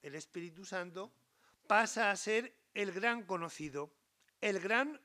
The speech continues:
protagonista, no tanto por un conocimiento teórico del mismo, sino por la acción de que el mismo Espíritu lleva adelante en cada alma de cada caminante. Durante el retiro de Emaús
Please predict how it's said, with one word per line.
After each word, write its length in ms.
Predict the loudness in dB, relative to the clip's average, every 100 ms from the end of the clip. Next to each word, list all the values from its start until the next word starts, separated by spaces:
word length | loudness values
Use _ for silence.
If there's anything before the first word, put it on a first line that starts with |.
| -8
protagonista, 1040 | -8 -2 -2 0 -4 -8 -6 -4 -4 _ _ _ _ _ -20 -4
no 180 | 0
tanto 360 | 2 2 2 0
por 160 | 2 -2
un 100 | -2
conocimiento 720 | -2 -2 -6 -6 -6 -4 -4
teórico 460 | -2 -2 -2 -2
del 160 | -2 -2
mismo, 500 | -4 -4 -4 -8 -8 -14 _ _ _ _ _ _ _ _ _ _
sino 260 | -8 -4 0
por 160 | 2
la 120 | 4 2
acción 560 | 0 0 2 2 -4 _
de 280 | -6 -6 -6
que 100 | -8
el 100 | -6
mismo 420 | -4 -6 -6 -6 -4
Espíritu 640 | -4 -6 -6 -4 -4 -6 -10 -20 _
lleva 320 | -8 -2 2
adelante 680 | 2 2 -2 -2 -4 -6 -6 _
en 260 | -8 -8 -2
cada 320 | 0 2 2
alma 400 | 0 -2 -4 -6 _ _
de 220 | -8 -2
cada 260 | 0 0 -2
caminante. 640 | -8 -6 -10 -10 -14 -16 _ _ _ _ _ _ _ _ _ _ _ -20 -20 _ _ -6
Durante 300 | -4 -2 -2
el 60 |
retiro 300 | -2 -2 0
de 80 | 0
Emaús 500 | 4 2 2 -2 -8